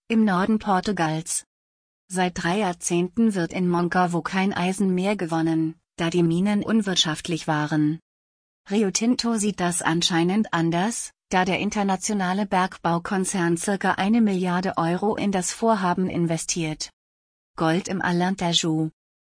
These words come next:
Auch der kanadische Konzern Colt Resources Iberian Resources ist zuversichtlich im Hinblick auf Portugals weitgehend unerschlossene unterirdische Ressourcen.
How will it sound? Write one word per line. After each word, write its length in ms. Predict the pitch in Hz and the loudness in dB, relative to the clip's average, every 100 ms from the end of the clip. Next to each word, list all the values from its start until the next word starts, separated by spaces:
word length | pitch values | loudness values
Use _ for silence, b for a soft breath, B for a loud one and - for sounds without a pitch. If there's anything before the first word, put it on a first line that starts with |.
| _ _ - | _ _ -2
Auch 220 | 190 - | -2 0
der 180 | 196 180 | -4 -2
kanadische 640 | 180 175 165 202 220 240 | 0 0 2 0 0 -2
Konzern 600 | - 190 170 180 175 180 | 0 -2 0 0 0 0
Colt 360 | 185 190 202 214 | 0 -2 -2 -2
Resources 720 | 226 - 160 156 156 202 - | -2 0 0 0 -2 -4 -4
Iberian 680 | - 185 185 180 180 156 185 | -4 -2 0 0 0 0 0
Resources 840 | 180 170 170 165 156 156 208 208 | 0 0 0 0 0 0 -2 -2
ist 280 | - - - | -4 -6 -6
zuversichtlich 840 | - 240 - 151 156 - 208 220 - | -2 -2 -2 -2 -4 -4 -2 -2 0
im 120 | 170 | 0
Hinblick 440 | 185 233 240 240 | 4 4 2 0
auf 220 | 196 180 | 0 -2
Portugals 800 | - 202 214 277 214 180 180 - | -4 0 0 0 0 2 0 0
weitgehend 580 | 185 214 - 202 190 208 | 0 0 -2 -2 -2 -2
unerschlossene 920 | 202 233 196 185 160 151 - 208 208 | 0 0 0 0 0 0 0 0 0
unterirdische 800 | - 226 233 - 190 190 180 175 | 0 -2 0 0 0 0 -2 0
Ressourcen. 760 | 170 170 220 233 - 170 160 | 0 -2 -2 -2 -2 -2 -2